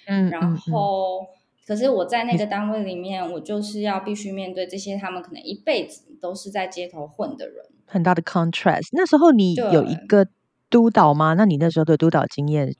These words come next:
Speaker 1: 呃，他背后的哲学、训练你的方式怎么样？
Speaker 2: 那时候机构里面有一位督导，然后我去上，就是我的硕士学校里面也有所谓的实习督导课。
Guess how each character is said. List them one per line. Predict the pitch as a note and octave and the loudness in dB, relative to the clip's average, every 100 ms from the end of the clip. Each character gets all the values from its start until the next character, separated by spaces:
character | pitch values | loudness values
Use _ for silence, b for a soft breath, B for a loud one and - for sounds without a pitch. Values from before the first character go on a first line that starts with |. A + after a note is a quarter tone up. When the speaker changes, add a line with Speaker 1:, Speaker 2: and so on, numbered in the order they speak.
| _ | _
Speaker 1:
呃， | - C3+ | -8 -6
他 | D3+ D#3 | -4 0
背 | D#3+ | 2
后 | |
的 | D#3 | 2
哲 | D3 C#3 | 2 0
学、 | D3+ - C#3 | 0 0 0
训 | D3 | 2
练 | D#3+ D3+ | 2 0
你 | |
的 | C#3 | -2
方 | C3 D#3+ E3 | -2 -2 0
式 | E3 - C#3+ | -2 -2 -2
怎 | - | -4
么 | B2 | -8
样？ | C3+ C3+ C#3+ _ _ - | -8 -8 -12 _ _ -14
Speaker 2:
那 | G#4+ G#4 | -10 -10
时 | F4+ C#4 | -8 -6
候 | C4+ D#4 D4 | -6 -4 -4
机 | C#4+ C#4+ D4+ D4+ | -4 -8 -10 -6
构 | E4+ D#4+ A#3 | -2 0 0
里 | E3+ | -4
面 | D#3 A#3+ B3+ | -6 -4 -4
有 | G#3+ C3+ - | -4 -6 -8
一 | D#3+ | -8
位 | G#3+ A3 | -6 -6
督 | G3 F3+ F3 | -6 -12 -12
导， | D#3+ - - | -12 -12 -16
然 | E3 F#3+ | -16 -14
后 | B3 A3+ | -10 -8
我 | F#3+ E3+ D3+ | -4 -6 -6
去 | - - A#3+ A3 | -10 -10 -6 -6
上， | G#3+ - A3 F3+ - | -6 -6 -4 -6 -10
就 | - G#3 | -10 -10
是 | A3 G#3+ G3 B B B | -8 -6 -8 B B B
我 | F#3 | -8
的 | F#3+ | -6
硕 | G3+ C#4 A3+ | -6 -4 -4
士 | A3+ A#3+ | -4 -8
学 | G#3+ F#3+ E3 | -10 -10 -10
校 | - B3 F#3+ | -8 -6 -6
里 | D3+ | -8
面 | C#3 F#3+ F3+ | -10 -10 -10
也 | D#3+ E3 | -8 -6
有 | F3+ D#3 | -6 -6
所 | - D#3+ D3+ | -10 -14 -10
谓 | G3 | -8
的 | G3 F#3 | -8 -10
实 | - E3 | -12 -14
习 | - E3 | -16 -14
督 | F3+ F3+ | -14 -10
导 | E3+ - | -10 -12
课。 | - - - - | -12 -8 -8 -10